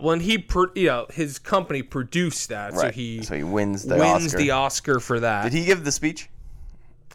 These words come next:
Speaker 1: That's a good
Speaker 2: The
Speaker 1: question.
Speaker 2: Best Picture speech?
Speaker 1: I don't think so.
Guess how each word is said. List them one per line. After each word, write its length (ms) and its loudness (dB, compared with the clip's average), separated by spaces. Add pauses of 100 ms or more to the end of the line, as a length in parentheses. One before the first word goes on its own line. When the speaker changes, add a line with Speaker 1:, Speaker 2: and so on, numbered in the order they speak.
(160)
Speaker 1:
That's 260 -8
a 60 -2
good 300 -6
Speaker 2:
The 20 -14
Speaker 1:
question. 380 -2
Speaker 2:
Best 100 -2
Picture 240 -6
speech? 360 -12 (640)
Speaker 1:
I 100 2
don't 200 0
think 260 -6
so. 340 -8